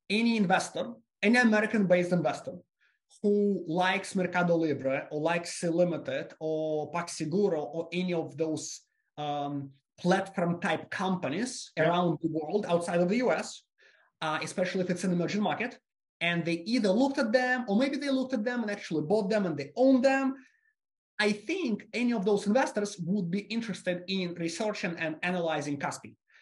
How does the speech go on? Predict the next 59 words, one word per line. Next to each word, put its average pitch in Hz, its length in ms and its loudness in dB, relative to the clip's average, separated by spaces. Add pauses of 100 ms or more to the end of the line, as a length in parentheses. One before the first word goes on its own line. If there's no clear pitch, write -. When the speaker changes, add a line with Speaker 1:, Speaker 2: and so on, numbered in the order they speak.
(140)
Speaker 1:
Whether 185 260 2
they 185 160 0
will 185 180 2
decide 180 460 0
that 175 120 0
it's 170 200 -4
a 156 40 0
great 143 320 -4
buy 165 200 2
and 156 100 -2
they 131 60 -4
should 127 200 -8
buy 196 240 2
it, 220 120 -4
or 185 60 0
whether 160 220 -2
they 151 60 -2
will 151 160 -4
decide 151 480 -4
it's 139 220 -10
a, 139 120 0
not 180 320 2
a 254 40 2
great 233 280 0
buy 226 180 0
and 180 140 -2
they 147 40 -4
will 135 180 -2
do 123 140 -4
nothing, 262 420 0 (220)
I 247 120 0
don't 226 280 4
know. 214 160 0
It's 170 100 -2
up 185 140 -4
to 196 80 -2
them. 185 180 -2
Everybody 170 380 0
does 170 200 -2
their 160 280 2
own 160 180 -2
analysis. 156 560 -4 (320)
But 185 220 2
at 202 220 2
least 294 380 4
I 180 60 0
think 175 280 -2
they 190 120 4
would 185 260 4
look. 160 400 2 (720)
And 175 220 2
my 240 220 2
experience 240 800 -4
so 180 240 0
far 180 340 2
is 131 140 -6
that 139 260 -2
most 202 420 6
people 294 460 -2